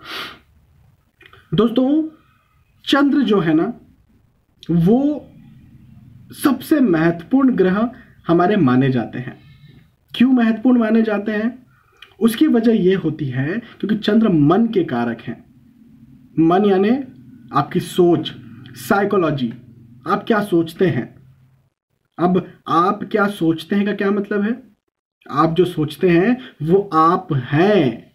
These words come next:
आप क्या हैं? आप जो सोचते हैं, वो आप हैं। आपकी साइकोलॉजी आप हैं। आप जिस तरह से behave करते हैं, वो आप हैं। और ये behavior, ये सोच,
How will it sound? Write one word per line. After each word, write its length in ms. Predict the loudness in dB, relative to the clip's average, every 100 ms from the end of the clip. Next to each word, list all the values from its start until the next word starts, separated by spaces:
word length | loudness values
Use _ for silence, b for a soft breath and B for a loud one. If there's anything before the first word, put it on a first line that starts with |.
| _ _ _ _ _ _ _
आप 240 | -2 0 -2
क्या 140 | -2 0
हैं? 420 | -2 -4 -10 _ _ _ _
आप 240 | -4 -4 0
जो 100 | -2
सोचते 400 | 0 -2 0 0
हैं, 80 | 2
वो 160 | 2
आप 240 | 0 -2 -6
हैं। 280 | -10 -12 -18 _ _ -6
आपकी 260 | -6 -2 -2
साइकोलॉजी 640 | 2 0 2 4 4 4
आप 240 | 2 0 -4
हैं। 240 | -6 -8 b b b -4
आप 200 | -2 0
जिस 260 | -2 -2 -2
तरह 180 | -4
से 140 | 0 -2
behave 420 | 0 0 0 -2
करते 340 | -4 -6 -4
हैं, 80 | -4
वो 260 | -2 0 0
आप 280 | -2 -6 -8
हैं। 240 | -14 -14 b b b _ -20 _ _ _ _ -2
और 340 | 2 0 -2 -2
ये 120 | 0
behavior, 800 | 0 0 0 0 0 2 2 -2 -8 -20 -20 -20 -10 0
ये 140 | 0
सोच, 640 | 2 0 2 4 2 -2